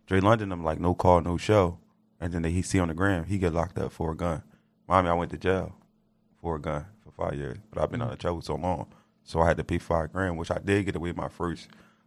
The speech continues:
Speaker 1: Uh, I got, they dropped the case my first court date, but it's, like, really easy to get back in trouble because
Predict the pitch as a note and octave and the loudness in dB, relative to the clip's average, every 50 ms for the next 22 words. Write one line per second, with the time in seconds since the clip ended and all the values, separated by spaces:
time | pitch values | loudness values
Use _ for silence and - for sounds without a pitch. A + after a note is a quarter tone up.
0 | _ - F2+ F2 D#2+ C2+ A1+ - - - - - - F2 E2+ F#2+ F#2 - - _ | _ 2 2 2 2 2 -2 -4 -8 -12 -8 -4 0 4 6 6 6 4 0 _
1 | _ _ _ _ - G2 G2 F2+ E2+ G#2 G2+ - - - - A2+ A2+ G2+ G2 F2+ | _ _ _ _ 0 0 2 6 8 6 6 6 4 -2 -2 0 0 0 2 0
2 | E2+ - - G2 F#2 - - - A#2+ B2 A#2+ - - F2+ E2 D2+ - F#2+ F#2 - | 2 4 4 2 2 2 0 4 4 4 4 4 2 0 0 2 4 4 6 6
3 | - F2 F2 F2 D#2+ D#2+ D#2 F#2 G2+ G2 F#2 F2+ - - - A2+ A#2+ B2 A2+ F#2+ | 4 2 0 2 0 0 0 0 0 0 0 -2 -4 -2 0 2 2 2 0 -2
4 | G2 F#2+ F2 G2+ F2 F2+ F2 E2+ F2+ - - G2+ G#2 F2 F#2+ F2+ - F2+ E2 | -4 -4 -2 -2 0 0 0 -2 -2 0 2 2 2 2 0 0 0 0 0